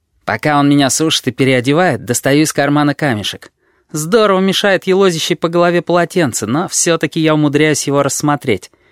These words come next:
Он продолговатый и голубой, цветом и формой ужасно на что-то похожий.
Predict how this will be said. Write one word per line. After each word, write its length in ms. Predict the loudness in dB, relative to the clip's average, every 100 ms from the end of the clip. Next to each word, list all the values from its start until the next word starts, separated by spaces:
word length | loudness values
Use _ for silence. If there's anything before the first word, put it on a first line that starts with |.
| _ _ -2
Он 180 | 0
продолговатый 840 | 0 0 2 2 2 2 2 0 0
и 20 |
голубой, 560 | 2 2 2 0 0 -4 _ _
цветом 380 | -4 0 2 2
и 40 | 2
формой 380 | 0 2 2
ужасно 420 | 0 0 -2 -2 -2
на 100 | -2
что-то 280 | -2 -2
похожий. 560 | -2 -2 0 -2 -4